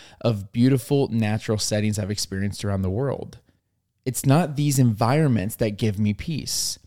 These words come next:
It's the awareness of God that I feel in my heart when I'm in these environments that produces peace. It's that sense of God with me, or Emmanuel, that's important for me to recapture and vision, to see with spiritual eyes when times of trouble hit my life.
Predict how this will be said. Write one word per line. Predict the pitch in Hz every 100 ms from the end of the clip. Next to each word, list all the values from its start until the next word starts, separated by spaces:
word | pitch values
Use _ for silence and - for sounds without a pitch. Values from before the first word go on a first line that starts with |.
| _ _ -
It's | 127 -
the | 139
awareness | 123 107 107 120 143 147
of | 135 107
God | 123 117 107 107 98
that | 107
I | 107
feel | - 123 120
in | 143
my | 156
heart | 127 110 113 85
when | 113
I'm | 107 107 -
in | 143 180 208
these | 156 113
environments | 107 98 104 101 104
that | - 90
produces | 107 95 - 90
peace. | - - - - - _ _ _ _ _
It's | 123 -
that | 202 -
sense | - 139 143 -
of | 120 117 110 - - 117
God | 127 123 135 110
with | 131 147
me, | 113 98 -
or | - 117 113 -
Emmanuel, | 117 113 120 151 143 107 90 71 104 - _
that's | 127 -
important | 120 - 143 147 151
for |
me | 117 107
to | 107
recapture | 107 95 - 110 120 - 143
and | - 117
vision, | 101 110 107 117 123 123 - _
to | -
see | 113 - 147
with | 151 151
spiritual | - 131 131 -
eyes | 110 107 107
when | 113 104
times | - 104 110
of | 113
trouble | - - 104 123 139
hit | - 113 -
my | 101
life. | 98 104 - - -